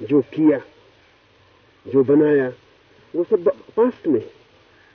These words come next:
अहंकार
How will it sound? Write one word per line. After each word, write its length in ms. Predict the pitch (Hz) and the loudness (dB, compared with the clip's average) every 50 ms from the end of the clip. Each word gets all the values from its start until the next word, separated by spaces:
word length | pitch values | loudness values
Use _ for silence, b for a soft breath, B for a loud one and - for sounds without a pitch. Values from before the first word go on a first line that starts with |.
| _ _ _ _ _ _ _ _ _ _ _ _ _ _ _ _ _ _ _ _ _ _ _ - _ _ b b b b b b b b b b b b b b b _ _ _ _ _ - - _ - | _ _ _ _ _ _ _ _ _ _ _ _ _ _ _ _ _ _ _ _ _ _ _ -20 _ _ b b b b b b b b b b b b b b b _ _ _ _ _ -20 -10 _ -2
अहंकार 580 | 160 151 147 151 165 170 160 190 208 220 214 | -2 0 2 2 2 2 2 2 2 2 2